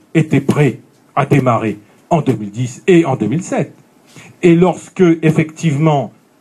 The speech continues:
les tenants actuels de la région sont arrivés aux commandes d'un certain nombre de collectivités locales, ces projets ont été interrompus,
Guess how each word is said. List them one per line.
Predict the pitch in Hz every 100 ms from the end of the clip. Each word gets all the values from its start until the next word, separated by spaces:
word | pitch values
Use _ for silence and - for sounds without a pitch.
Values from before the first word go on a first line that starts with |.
| _ -
les | 139 170 202 175 - _
tenants | 175 175 175
actuels | 143 - 151 135
de |
la | 117
région | 98 92 85 - _ _ _ - _ -
sont | - - 240 240 214
arrivés | 170 180 175 233 254 226 -
aux | 165
commandes | - 151 208 233 180
d'un | 131
certain | - 135 139
nombre | 151 208
de | 147
collectivités | 123 139 139 - 139 131
locales, | 110 101 90 78 - -
ces | - -
projets | - 196 - 247
ont | 247
été | 185 - 185
interrompus, | 185 165 240 - 302